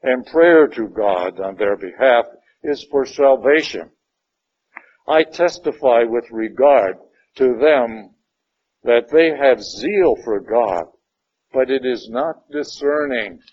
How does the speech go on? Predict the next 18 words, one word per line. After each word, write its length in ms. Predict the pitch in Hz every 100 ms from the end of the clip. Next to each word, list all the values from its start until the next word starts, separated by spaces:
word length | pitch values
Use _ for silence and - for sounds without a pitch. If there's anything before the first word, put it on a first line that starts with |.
| _ _ _ _ _ _ _ _ _ _ _
It 300 | - 147 - _ _ -
is, 400 | 147 139 104 - - _ _ _ _ _
and 180 | 127 117
that's 260 | 139 156 139
another 420 | 127 135 151 127
key 300 | - - 143
point 480 | 135 139 139 120 -
here. 320 | 98 92 87 - _ _ _ - _ _ _ _ _ _ _ - - - _ _ _ _ - - - - - - _ _ _ 135
Their 380 | 127 165 180
whole 300 | 147 185 190 160
direction, 800 | 156 151 160 160 - 127 - _ _ _ _ _ _ _
that 200 | 107 104
is 140 | 113 -
the 120 | 110
Jewish 420 | 107 147 165 147
people's 520 | - 147 - 120 110 -
entire 640 | 127 104 - 135 160 170
direction, 760 | 147 147 147 156 - 120 101